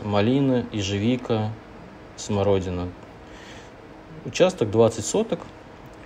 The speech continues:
На участке у нас с вами, э, действующая баня, которая в ра-, находится в рабочем состоянии, и вода.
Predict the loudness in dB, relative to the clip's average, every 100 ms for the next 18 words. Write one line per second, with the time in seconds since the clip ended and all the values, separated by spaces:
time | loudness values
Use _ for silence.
0 | -18 -18 -20 -12 0 4 6 6 4 4
1 | 2 -2 2 2 0 2 2 2 0 -6
2 | -14 -20 -18 -14 -8 -6 -2 2 2 2
3 | -2 0 0 4 4 4 0 -4 -14 -20
4 | -20 -20 -20 -20 -18 -18 -18 -6 -2 2
5 | 4 4 4 2 2 0 2 2 4 2
6 | 2 0 -4 -6 0 2 4 4 2 -2
7 | -2 -2 -4 -10 -18 -18 -12 0 4 6
8 | 6 4